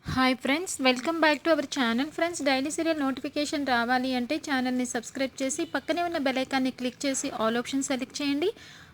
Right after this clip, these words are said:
అప్పుడే మేము పెట్టిన వీడియోస్ ముందుగా మీ మొబైల్కి నోటిఫికేషన్ ద్వారా వచ్చేస్తుంది.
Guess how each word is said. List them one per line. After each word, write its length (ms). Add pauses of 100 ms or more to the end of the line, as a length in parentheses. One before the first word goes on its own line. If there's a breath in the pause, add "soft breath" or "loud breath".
(120)
అప్పుడే 360
మేము 180
పెట్టిన 340
వీడియోస్ 400
ముందుగా 320
మీ 120
మొబైల్కి 480
నోటిఫికేషన్ 720
ద్వారా 280
వచ్చేస్తుంది. 680